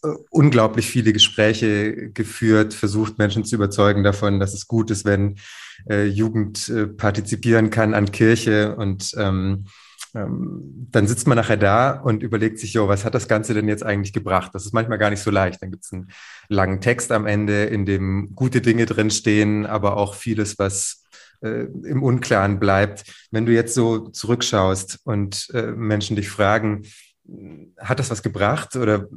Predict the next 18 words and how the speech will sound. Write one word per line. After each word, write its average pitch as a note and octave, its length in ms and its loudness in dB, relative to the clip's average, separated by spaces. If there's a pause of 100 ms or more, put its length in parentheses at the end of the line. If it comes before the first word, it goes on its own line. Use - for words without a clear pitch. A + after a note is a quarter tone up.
(120)
zwei, A2+ 260 2
drei A2 260 2
Dinge, A#2 360 2
an G#2+ 120 0
die A2 120 -2
du G#2+ 100 -2
dich, G#2+ 400 -6
äh, A#2+ 60 -8
erinnerst, A#2+ 680 -2
die A2 60 -6
vielleicht G#2 400 0
was G2+ 140 -4
verändert A#2 480 -2
haben G#2+ 240 -2
für - 260 -8
junge G#2+ 260 -2
Menschen G#2+ 360 -4
auch, G#2+ 240 -8